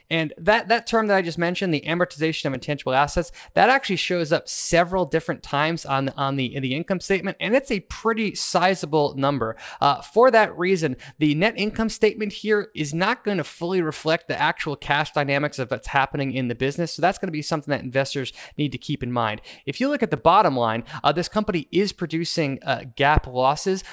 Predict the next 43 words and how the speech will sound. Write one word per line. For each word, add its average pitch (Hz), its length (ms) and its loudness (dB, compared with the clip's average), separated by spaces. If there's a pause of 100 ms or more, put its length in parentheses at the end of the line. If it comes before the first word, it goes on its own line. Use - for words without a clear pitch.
(140)
but 170 100 4
a 165 60 4
ro-, 180 240 4
a 156 100 6
lot 214 220 6
of 247 40 2
that 180 200 6
are 151 160 4
from 147 240 -4
actually 151 340 0
non-operating, 143 1120 0
uh, 120 240 0
events, 117 380 -4 (180)
stock-based - 480 0
compensation, 175 600 0 (260)
the 139 100 0
amortization, 156 720 0 (320)
and 175 400 4 (180)
the 160 80 0
company 190 260 0
pays 165 360 0
a 147 160 -2
ton 160 600 2
in 135 380 -2
interest, - 460 -2
uh, 120 140 2
every 120 280 -2
year. 117 300 -8 (140)
So 156 180 -2
if 147 80 -8
you 214 140 0
strip 214 320 2
out 151 240 4
those 175 240 2
three 170 240 -4
non-operating 151 720 2
costs, 165 440 2
the 156 80 -2
business 175 420 0
would 139 360 -2
be 123 100 -2
solidly 120 440 -2
profitable. - 540 -4